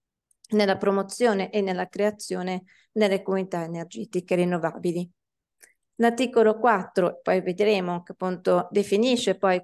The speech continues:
tutto quello che è il sistema dei, eh, regim-, del sostegno alle comunità energetiche,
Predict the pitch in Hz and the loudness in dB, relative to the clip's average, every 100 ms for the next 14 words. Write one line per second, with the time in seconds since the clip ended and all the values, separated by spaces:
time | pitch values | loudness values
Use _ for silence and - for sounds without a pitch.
0 | _ - 247 214 196 180 180 180 196 185 | _ -8 -4 -2 0 0 0 -2 0 0
1 | 175 175 _ - 196 185 185 - 196 196 | -2 -10 _ -6 -4 -2 -2 0 0 0
2 | 185 180 180 180 - 175 175 175 190 208 | 0 -2 -2 -4 -4 -4 -2 -2 -2 0
3 | 214 208 196 175 175 170 202 185 170 - | -2 -2 -8 -10 -10 -10 -4 -4 -4 -4
4 | 185 - 277 208 196 185 185 - - 185 | -4 0 4 4 4 0 -2 -6 -4 -2
5 | 185 180 180 180 190 180 175 214 - 196 | -2 -2 -2 0 0 0 -2 -6 -4 0
6 | 269 208 190 185 185 190 208 208 226 | 0 0 -2 -2 -2 -6 0 0 0